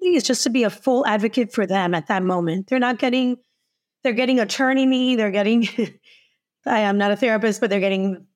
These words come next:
you know, that support side of me. And, you know, with all my experience in different areas and having been with so many different clients doing different things, I've seen a lot of stuff. It's like, yeah, we need each other. And I'm so happy every time I get to meet with a client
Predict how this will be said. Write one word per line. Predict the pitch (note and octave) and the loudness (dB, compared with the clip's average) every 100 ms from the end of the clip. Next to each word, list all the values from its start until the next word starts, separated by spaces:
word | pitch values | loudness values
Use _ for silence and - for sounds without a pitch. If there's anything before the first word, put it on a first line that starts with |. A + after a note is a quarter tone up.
| - | -2
you | G3+ | 0
know, | F#3 | 2
that | F3 F3+ | 0 0
support | - G#3 B3+ A3+ | -2 -2 0 -2
side | - B3 G#3+ | -2 0 2
of | A3 | 2
me. | G#3+ G#3 G3+ | 2 2 0
And, | F#3 F#3+ | -2 -2
you | A3 | 0
know, | G3 | 0
with | F3+ | 0
all | A3 D4 | 0 2
my | D4+ | 0
experience | G#3+ - B3 A3 | -2 -2 0 0
in | G#3 | 0
different | F#3+ G3 G3 | -2 -2 -2
areas | C4+ A#3 F#3+ F#3 - _ _ _ _ _ - | 0 0 0 -4 -10 _ _ _ _ _ -6
and | A3 G3 - - | -2 -2 -6 -8
having | - A#3+ C#4 G3 | -2 0 2 2
been | G#3+ G3 | 0 0
with | F#3+ | 0
so | - G#3+ | 0 0
many | G3 F#3+ | 0 0
different | G3 G3 | -2 -2
clients | F#3+ F3+ F#3 F3+ | -2 -2 -4 -6
doing | - F#3+ | -4 -4
different | F3 G3+ G3 | -2 -4 0
things, | F4+ C4 | 0 2
I've | A3 E3+ | 0 -4
seen | - D4+ G4 | -2 0 2
a | B3 | 2
lot | F#3+ G3+ | 0 -2
of | |
stuff. | G3 - A#3 - - | -2 -2 -4 -6 -20
It's | C4+ - | -14 -4
like, | C4 G3+ _ _ _ _ _ _ _ _ - | -4 -4 _ _ _ _ _ _ _ _ -4
yeah, | G#3 D#4 | 0 0
we | F4+ A3 | 2 2
need | B3 F4+ | 2 2
each | D4+ | 0
other. | B3+ A3 | 0 0
And | G#3+ | 0
I'm | G#3+ | 0
so | - C#4+ C#4+ | 0 0 0
happy | C#4 C#4 A#3+ | -2 -2 0
every | C4+ | 0
time | D4 D#4+ | 0 0
I | C#4 | 0
get | A#3+ | 0
to | - | 0
meet | B3 A3+ | 0 0
with | G#3+ | 0
a | G3+ | -2
client | A3 G3+ G#3+ B3+ | -2 -2 0 -2